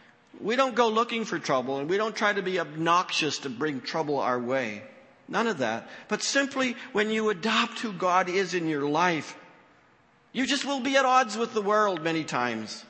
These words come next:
And there's no way around that. But rather than being discouraged by that, rejoice that God has his hand on your life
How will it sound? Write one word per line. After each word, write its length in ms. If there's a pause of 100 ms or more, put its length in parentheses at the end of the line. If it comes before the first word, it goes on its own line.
(800)
And 100
there's 220
no 260
way 160
around 440
that. 300 (1160)
But 160
rather 320
than 220
being 200
discouraged 640
by 140
that, 280 (300)
rejoice 560
that 260
God 440
has 160
his 160
hand 320
on 120
your 140
life 340